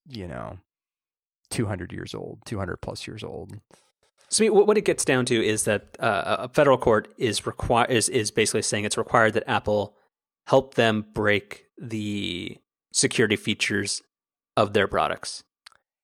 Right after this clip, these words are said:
Speaker 1: Yeah, so, I mean, so Apple in, in their letter, which they posted this morning, which I, to their credit, I thought was, was well written because it was very, very specific and very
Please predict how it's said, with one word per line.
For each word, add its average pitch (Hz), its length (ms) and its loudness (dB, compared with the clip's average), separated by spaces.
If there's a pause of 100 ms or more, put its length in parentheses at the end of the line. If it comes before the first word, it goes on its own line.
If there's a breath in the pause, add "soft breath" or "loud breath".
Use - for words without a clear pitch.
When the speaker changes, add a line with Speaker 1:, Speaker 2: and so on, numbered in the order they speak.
(240)
Speaker 1:
Yeah, 160 180 2
so, 139 160 0
I - 20 2
mean, 139 200 -2
so 151 120 -2
Apple 147 520 2
in, 113 260 -2
in 117 160 -4
their 107 180 0
letter, 104 300 2
which 92 160 -4
they 101 100 -2
posted 104 300 -4
this - 160 -6
morning, 95 260 -6
which 95 240 -8
I, 65 220 -10 (120)
to 170 100 2
their 151 160 6
credit, 139 320 4
I 104 80 2
thought 107 320 0
was, 98 260 -4
was 101 240 -4
well 113 320 2
written 104 400 -2
because 104 340 -6
it 95 80 -2
was - 480 -2
very, 123 600 0
very 113 720 0
specific - 1160 -4 (140)
and 104 200 -6
very 117 580 0